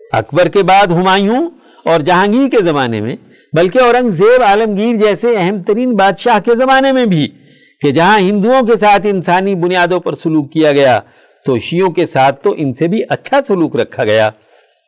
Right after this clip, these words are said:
मुगल रियासत में सलाहियत और अहलियत का हामिल एक हिंदू था,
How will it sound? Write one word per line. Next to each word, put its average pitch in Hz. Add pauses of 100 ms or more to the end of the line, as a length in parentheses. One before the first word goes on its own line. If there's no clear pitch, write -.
(760)
मुगल 139
रियासत 165
में 170 (360)
सलाहियत 185 (100)
और 180
अहलियत 180
का 185
हामिल 185
एक 185
हिंदू 185
था, 220